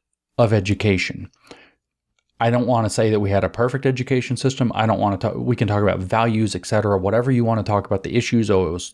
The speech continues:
this and it was that, it wasn't doing great, it could have done better. All that is way off the track.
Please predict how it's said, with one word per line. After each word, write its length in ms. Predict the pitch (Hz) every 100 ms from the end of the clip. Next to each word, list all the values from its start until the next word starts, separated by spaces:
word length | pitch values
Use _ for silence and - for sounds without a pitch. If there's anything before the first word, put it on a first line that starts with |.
| -
this 240 | 113 -
and 80 | 95
it 80 | 87
was 140 | 92
that, 340 | 117 123 131 - - -
it 60 | 101
wasn't 340 | 95 101 92
doing 240 | 98 92
great, 320 | 90 131 139 -
it 120 | -
could 120 | 110
have 80 | 98
done 180 | 92 90
better. 360 | 117 120 120 - - _ _ _ -
All 220 | 131 147
that 280 | 139 127 -
is 240 | 113 92 - _
way 500 | 107 101 120 131 127
off 400 | - 107 92 -
the 80 | -
track. 460 | - 98 80 -